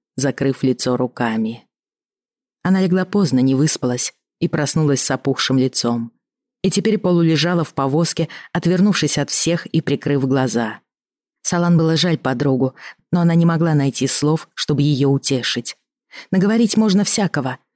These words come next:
пообещать, что все закончится хорошо. Но какое там хорошо,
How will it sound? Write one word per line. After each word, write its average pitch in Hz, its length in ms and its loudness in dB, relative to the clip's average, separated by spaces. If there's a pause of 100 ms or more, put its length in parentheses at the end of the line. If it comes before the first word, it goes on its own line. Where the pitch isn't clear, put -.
(120)
пообещать, 175 460 2
что - 180 -2
все 208 300 0
закончится 185 640 0
хорошо. 151 680 -2 (460)
Но 180 140 2
какое 165 400 -2
там 117 200 -2
хорошо, 127 640 -4